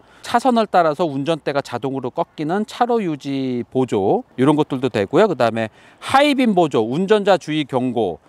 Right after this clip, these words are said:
그다음에 정방에 뭐, 차나 보행자나 이륜차나 뭐, 이런 것들이 있을 때 자동으로 정지하는 기능도 되고요. 그리고 앞좌석 통풍 시트, 뒷좌석 열선 시트,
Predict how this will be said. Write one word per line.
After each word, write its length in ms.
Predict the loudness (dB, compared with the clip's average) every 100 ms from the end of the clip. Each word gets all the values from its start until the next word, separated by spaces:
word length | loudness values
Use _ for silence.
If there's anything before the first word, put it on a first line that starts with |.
| _ _
그다음에 240 | -2 -2 -2
정방에 920 | -2 -2 2 4 4 4 2 2 0 _ _ _ -10
뭐, 160 | -4 -4
차나 580 | -2 -2 2 4 4
보행자나 760 | 2 0 -2 -2 0 -2 0 -2
이륜차나 880 | -2 -6 -8 -8 -6 0 0 0 -2 _ _ _ _ -8
뭐, 160 | -4
이런 180 | -2 0
것들이 240 | 0 -2 -8
있을 160 | -8
때 120 | -6
자동으로 520 | -4 -2 0 -2 -2 -6
정지하는 800 | -6 -2 2 2 2 -4 -6 -8
기능도 360 | -6 -6 -8
되고요. 680 | -8 -8 -6 -2 2 2 0 _ _ _ _ _ _ 2
그리고 300 | 6 8 6
앞좌석 420 | 4 4 4 4
통풍 260 | 4 4 4
시트, 320 | 2 2 2
뒷좌석 480 | 2 2 4 4 4
열선 260 | 4 4
시트, 460 | 2 -2 2 2